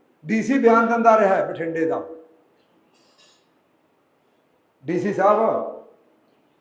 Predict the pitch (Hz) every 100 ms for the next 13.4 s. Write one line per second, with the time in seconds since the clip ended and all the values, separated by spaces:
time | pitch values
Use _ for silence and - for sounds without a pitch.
0 | _ _ _ 117 170 196 247 247 196 202
1 | 220 214 214 208 190 226 269 262 214 -
2 | 196 196 196 202 202 202 190 139 - -
3 | _ _ _ _ _ _ _ _ _ _
4 | _ _ _ _ - 233 226 202 196 185
5 | 202 202 214 220 185 175 175 - - -
6 | _ _ _ _ _ _ _ _ _ _
7 | _ _ _ _ _ _ _ _ _ _
8 | _ _ _ _ _ _ _ _ 226 220
9 | 185 196 226 226 226 220 - - - -
10 | _ _ _ _ _ _ _ _ _ _
11 | _ _ _ _ 190 214 - 233 247 233
12 | 196 214 226 202 202 185 175 185 175 196
13 | 196 160 -